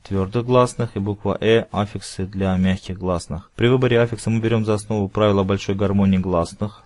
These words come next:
то есть мы сначала смотрим, твёрдый будет аффикс или мягкий, а дальше смотрим за соблюдением гармонии согласных. Звонкий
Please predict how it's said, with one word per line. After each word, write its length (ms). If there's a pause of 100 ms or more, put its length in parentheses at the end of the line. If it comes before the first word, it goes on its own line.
то 100
есть 160
мы 80
сначала 400
смотрим, 580 (540)
твёрдый 480
будет 440 (240)
аффикс 400
или 200
мягкий, 580 (100)
а 100
дальше 420
смотрим 580
за 100
соблюдением 540
гармонии 360
согласных. 680 (480)
Звонкий 720